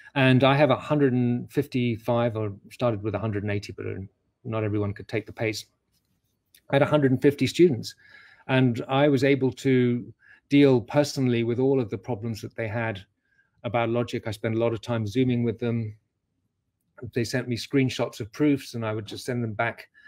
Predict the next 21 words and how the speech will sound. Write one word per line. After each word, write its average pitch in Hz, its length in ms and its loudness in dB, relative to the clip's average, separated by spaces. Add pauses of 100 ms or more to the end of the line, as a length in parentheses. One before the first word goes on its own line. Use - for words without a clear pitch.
(220)
hints. 135 420 -2 (320)
And 131 160 4
that's 156 220 2
stuff - 440 -2
that 127 280 0
I 131 100 2
really 127 520 0 (360)
am 131 120 2
not 135 180 6
able 131 280 2
to 117 120 -10
do 139 260 2
in 110 120 0
a, 110 220 -2
in 120 120 -4
a 110 60 -6
face-to-face 110 640 -6
class. 127 400 -6
So 117 140 -2
because 127 340 -2
I've, 117 320 0